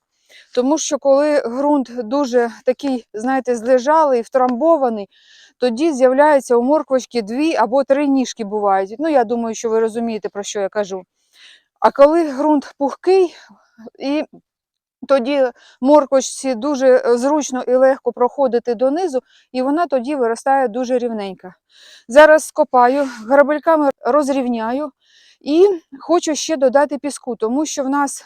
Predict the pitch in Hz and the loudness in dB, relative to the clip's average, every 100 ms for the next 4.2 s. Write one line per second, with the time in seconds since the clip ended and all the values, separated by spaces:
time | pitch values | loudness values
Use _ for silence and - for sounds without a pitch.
0 | - 220 285 294 - 233 - 285 294 330 | -18 -4 0 0 -2 -8 -8 -6 -4 -4
1 | 330 349 381 349 381 381 _ _ - - | -4 -4 -6 -4 -4 -4 _ _ -20 -20
2 | _ 320 330 277 - 349 294 226 285 311 | _ 2 2 0 -2 -4 -4 -4 -4 -6
3 | 302 - 254 247 247 285 269 247 269 247 | -8 -8 -2 -2 2 2 2 0 -2 -2
4 | 196 - | -6 -8